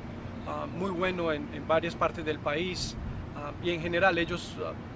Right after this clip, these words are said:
ofrecen más desde ese punto de vista. Y, y bueno, también tenemos la, la División dos, es una universidad, es una, perdón,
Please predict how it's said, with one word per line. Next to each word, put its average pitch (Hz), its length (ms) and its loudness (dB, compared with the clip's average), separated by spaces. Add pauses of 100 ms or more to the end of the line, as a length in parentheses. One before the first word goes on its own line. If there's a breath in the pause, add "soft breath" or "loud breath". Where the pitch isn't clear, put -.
ofrecen 180 500 2
más 165 200 2
desde 151 260 -2
ese 151 180 -2
punto 165 300 -2
de 156 80 4
vista. 170 340 2 (680 loud breath)
Y, 165 840 -8
y 160 60 -2
bueno, 190 260 6
también 156 260 2
tenemos 180 360 -2
la, 143 420 2
la 156 160 4
División 156 540 -2
dos, 175 420 2
es 156 160 -4
una 180 200 -2
universidad, 156 680 2 (140)
es 160 180 -2
una, 175 320 2 (480)
perdón, 156 260 2